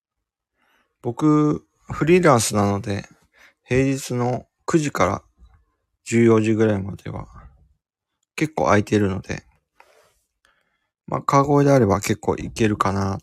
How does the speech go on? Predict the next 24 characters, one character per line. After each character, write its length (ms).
て。 120
実 240
際 60
に 120
こ 460
う、 40
う 80
ん、 460
顔 200
を 80
合 40
わ 60
せ 140
て、 240
話 220
せ 100
れ 80
ば 140
な 100
ん 80
と 100
か。 180
川 400
越。 100